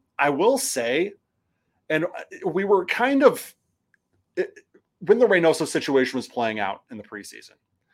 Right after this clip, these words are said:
at least my thinking was, if this team is going to have success,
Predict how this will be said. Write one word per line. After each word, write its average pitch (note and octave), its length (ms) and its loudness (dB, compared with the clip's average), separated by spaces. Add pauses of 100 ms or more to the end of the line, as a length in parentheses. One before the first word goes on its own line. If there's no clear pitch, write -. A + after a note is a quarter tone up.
(720)
at D#3+ 80 0
least F#3 240 0
my D#3+ 180 6
thinking D#3+ 380 -2
was, B2+ 400 4
if C#3 160 -10
this G#3+ 180 0
team G3+ 260 -2
is E3 140 -2
going D3 240 0
to C#3 80 2
have B2+ 180 0
success, - 640 -4